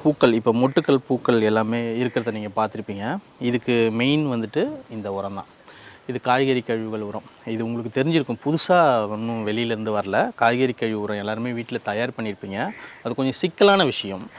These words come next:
ரொம்ப கஷ்டமா இருக்கும். ஆனா இதுல வந்துட்டு ஜி பின்ல பார்த்தீங்கன்னாக்கா ஈஸியா உங்களுக்கு கிடைக்கும். இந்த உரத்தை தான் வந்துட்டு நான் வந்து என்னுடைய மல்லிகை செடிக்கு போட்டேன்.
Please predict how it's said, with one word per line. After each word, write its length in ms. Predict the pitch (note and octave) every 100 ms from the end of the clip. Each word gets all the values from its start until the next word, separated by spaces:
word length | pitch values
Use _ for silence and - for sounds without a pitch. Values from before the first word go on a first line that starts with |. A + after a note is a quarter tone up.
| - - -
ரொம்ப 280 | A#2 C3+ D3
கஷ்டமா 480 | - - - G3 F3+
இருக்கும். 240 | B2 - - - -
ஆனா 380 | - E3+ F3 D3
இதுல 440 | C3+ E3 F3 G3+ G#3
வந்துட்டு 280 | E3 D#3
ஜி 180 | D#3+ C#3+
பின்ல 120 | F3
பார்த்தீங்கன்னாக்கா 540 | E3 B2 A2+ A2 A2 A3
ஈஸியா 340 | F#3 C#3 C#3
உங்களுக்கு 240 | A#2+ A2 G#2
கிடைக்கும். 360 | G#2+ A2 G#2+
இந்த 300 | C3+ D3+ D#3
உரத்தை 320 | C#3+ C#3 D3
தான் 120 | C#3+ D#3
வந்துட்டு 320 | A#2+ G#2+ D#3+
நான் 160 | D3+
வந்து 240 | A2 G#2+ A2+
என்னுடைய 280 | A2 G2+ G2
மல்லிகை 260 | G#2 A2+
செடிக்கு 280 | G#2+ G2+ G2+
போட்டேன். 480 | - G#2+ G#2 B2